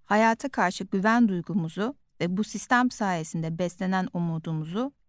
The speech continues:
yeniden hatırlamama vesile oldu. Bir başkası çocukluğumdan beri korktuğum diğer boyutsal enerjilerle yüzleşip onlardan korkmadan hayatımı devam ettirmem gerektiğini öğretti.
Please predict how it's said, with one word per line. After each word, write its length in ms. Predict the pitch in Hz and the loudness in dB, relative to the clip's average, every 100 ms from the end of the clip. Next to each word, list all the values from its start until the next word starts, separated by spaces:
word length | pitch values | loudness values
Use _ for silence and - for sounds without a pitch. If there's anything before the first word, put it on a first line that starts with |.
| _ - | _ 2
yeniden 480 | 233 220 175 160 | 6 6 4 -2
hatırlamama 760 | 170 180 190 180 160 180 254 285 _ - | -2 -6 -6 -4 -2 0 0 -2 _ -6
vesile 380 | 175 165 165 156 | -4 -4 -6 -6
oldu. 400 | 151 170 - 180 - _ _ _ _ _ _ _ _ _ | -6 -8 -12 -14 -16 _ _ _ _ _ _ _ _ _
Bir 220 | 359 415 | -2 2
başkası 560 | 233 196 - 175 - 240 - | 2 2 -2 -6 -6 -10 -8
çocukluğumdan 1040 | - 208 220 - 220 220 220 254 269 254 | -4 -2 -2 -4 0 2 2 4 4 4
beri 180 | 170 175 | 2 -6
korktuğum 720 | - 196 185 - 196 180 185 | -4 -4 -4 -6 -4 -2 0
diğer 400 | 247 254 214 180 | 2 4 2 0
boyutsal 460 | 190 196 - 220 202 | -4 -4 -4 -4 -2
enerjilerle 760 | 190 190 185 190 214 226 175 | -2 0 -2 0 2 2 0
yüzleşip 580 | 170 160 170 156 - 262 _ _ _ - | -4 -6 -8 -8 -8 -12 _ _ _ -4
onlardan 580 | 190 185 180 175 160 170 | -2 0 -2 -4 -6 -6
korkmadan 720 | - 220 226 165 160 220 269 _ _ _ - | -4 -4 -2 -4 -2 -4 -4 _ _ _ -10
hayatımı 560 | 208 196 180 202 175 | -4 -2 -2 -4 -4
devam 360 | 185 185 202 196 | -2 0 0 -2
ettirmem 480 | 185 - 196 202 190 | -4 -4 -2 -2 -2
gerektiğini 580 | 180 175 - 175 170 165 | -4 -6 -8 -8 -6 -6
öğretti. 560 | 170 170 - - 180 | -8 -10 -12 -14 -14